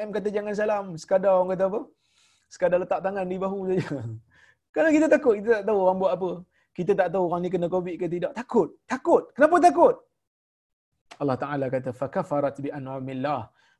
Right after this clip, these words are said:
Mereka kufur dengan nikmat Allah. Ambil nikmat, tapi tak laksanakan kewajipan. Pemimpin pun sama, rakyat pun sama, kena muhasabah. Apa benda yang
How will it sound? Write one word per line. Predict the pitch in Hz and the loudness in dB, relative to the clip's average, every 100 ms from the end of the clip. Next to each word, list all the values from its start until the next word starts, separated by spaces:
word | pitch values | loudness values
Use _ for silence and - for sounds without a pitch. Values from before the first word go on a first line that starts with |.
| 127 | -6
Mereka | 131 139 | -4 -4
kufur | 156 262 202 185 | -2 -2 0 -2
dengan | 139 135 131 | -2 -6 -10
nikmat | 131 135 | -12 -14
Allah. | 135 127 160 | -14 -12 -2
Ambil | 269 269 202 | 0 0 -4
nikmat, | 220 254 277 - _ _ _ _ _ _ | -8 -6 -6 -8 _ _ _ _ _ _
tapi | 147 160 147 | -8 -6 -6
tak | 151 143 | -6 -6
laksanakan | - 139 139 123 120 113 | -8 -8 -8 -8 -10 -8
kewajipan. | 120 113 120 - - _ _ _ _ _ _ _ _ _ _ _ _ _ | -10 -10 -12 -16 -20 _ _ _ _ _ _ _ _ _ _ _ _ _
Pemimpin | 127 151 240 285 277 | -4 -2 0 0 2
pun | 269 277 | 2 4
sama, | 277 302 349 349 | 4 4 2 2
rakyat | 226 233 240 190 | 2 4 2 2
pun | 190 | -2
sama, | 180 254 277 | -4 -2 0
kena | 202 180 | 0 -2
muhasabah. | 165 156 156 156 143 123 _ _ _ _ _ _ _ _ | -4 -4 -4 -4 -6 -10 _ _ _ _ _ _ _ _
Apa | 240 285 | -4 -2
benda | 294 226 139 | 0 0 0
yang | 135 | -2